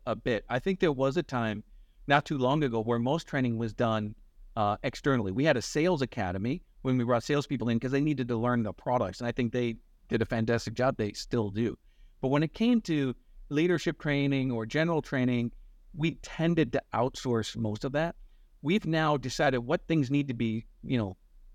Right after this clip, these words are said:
more Zebra-centric. And particularly when we think about leaders at Zebra, we wanna have more ownership of that. And of course, there's some core learning and,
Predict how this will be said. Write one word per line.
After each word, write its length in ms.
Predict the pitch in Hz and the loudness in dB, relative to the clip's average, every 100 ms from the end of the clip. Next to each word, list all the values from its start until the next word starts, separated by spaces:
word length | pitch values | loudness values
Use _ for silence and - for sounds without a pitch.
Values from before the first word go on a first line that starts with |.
| - - - - | -20 -20 -18 -2
more 200 | 131 123 | 2 2
Zebra-centric. 1160 | 107 131 135 120 - 113 113 123 208 254 - - - - | 2 2 4 2 0 -2 -2 2 2 2 -4 -20 -20 -6
And 280 | 151 143 - | 0 0 -2
particularly 360 | - 202 254 196 | -2 2 4 2
when 40 | |
we 80 | 147 | 2
think 200 | 165 156 | 0 0
about 300 | 139 120 - | 0 0 -2
leaders 480 | 123 143 180 156 123 | -4 0 2 2 0
at 140 | 117 | -2
Zebra, 320 | 117 120 120 | -2 -2 0
we 140 | 113 156 | 0 0
wanna 220 | 170 143 | 2 2
have 120 | 139 | 0
more 220 | 131 123 - | 0 -2 -4
ownership 640 | 123 131 135 123 127 110 | -2 0 0 0 -4 -4
of 180 | 120 110 | -6 -4
that. 220 | 107 107 - - | -4 -6 -12 -10
And 60 | - | -6
of 80 | 139 | 0
course, 160 | 170 | 0
there's 120 | - 139 | 0 -2
some 140 | 131 - - | -2 -4 0
core 240 | 156 160 | 4 4
learning 380 | 139 131 135 131 | 4 2 2 2
and, 200 | 117 | 0